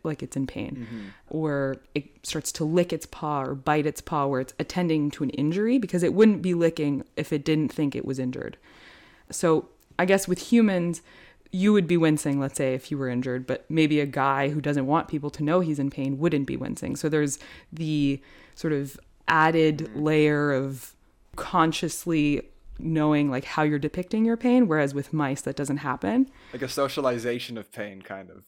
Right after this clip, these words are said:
Speaker 1: Yeah. And I mean, talking to people who've been stung by lionfish, 'cause lots of people get stung by lionfish, and it's super painful. I've heard every story from,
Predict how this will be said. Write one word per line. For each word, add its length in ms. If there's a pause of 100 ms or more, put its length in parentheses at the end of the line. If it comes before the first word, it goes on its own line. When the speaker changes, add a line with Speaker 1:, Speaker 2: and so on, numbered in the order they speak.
Speaker 1:
Yeah. 380 (380)
And 100
I 60
mean, 160
talking 380
to 60
people 300
who've 160
been 160
stung 340
by 100
lionfish, 540
'cause 340
lots 260
of 60
people 200
get 140
stung 160
by 100
lionfish, 560
and 120
it's 160
super 400
painful. 580 (520)
I've 200
heard 460
every 280
story 500
from, 460